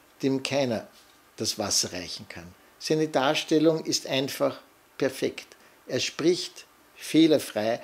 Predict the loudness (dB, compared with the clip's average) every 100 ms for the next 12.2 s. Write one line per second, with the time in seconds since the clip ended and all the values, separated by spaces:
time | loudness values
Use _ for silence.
0 | -12 -20 2 6 8 6 2 0 2 2
1 | 2 2 2 -2 -6 -4 -2 -2 2 0
2 | 0 -4 -4 -4 -4 -4 -8 _ _ -4
3 | 2 2 2 -2 -10 -14 -20 _ _ _
4 | _ _ _ _ _ _ 2 4 4 2
5 | 8 10 10 2 0 -4 0 4 4 2
6 | -4 -2 2 2 2 0 -2 -2 -6 -6
7 | -10 -8 -8 -10 _ _ _ _ -4 2
8 | 2 0 -2 2 4 6 8 10 12 10
9 | 8 2 0 2 4 2 -4 _ _ _
10 | 0 0 0 -6 -16 -16 -14 -14 -16 2
11 | 4 4 0 -6 -2 -2 0 -2 -2 -6
12 | -10